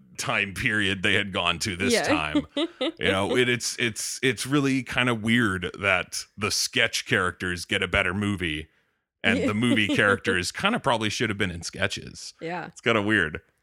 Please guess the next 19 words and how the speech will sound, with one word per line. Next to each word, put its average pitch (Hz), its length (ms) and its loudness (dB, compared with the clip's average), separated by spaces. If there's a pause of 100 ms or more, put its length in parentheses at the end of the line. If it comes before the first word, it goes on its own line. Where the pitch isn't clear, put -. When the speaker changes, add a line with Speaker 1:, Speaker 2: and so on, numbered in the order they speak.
Speaker 1:
But, 104 560 0
I 127 80 4
mean, 127 320 4
I 139 120 4
definitely 190 400 2
had 143 200 4
a - 40 6
good 120 160 -2
time 127 280 2
watching 131 340 2
it 127 80 0
again, 135 500 0
Speaker 2:
Mm-hmm. 302 200 0
Speaker 1:
and 117 160 4
there 117 100 4
wasn't 131 680 0 (440)
too 175 340 2
much, 160 640 2
like, 104 440 0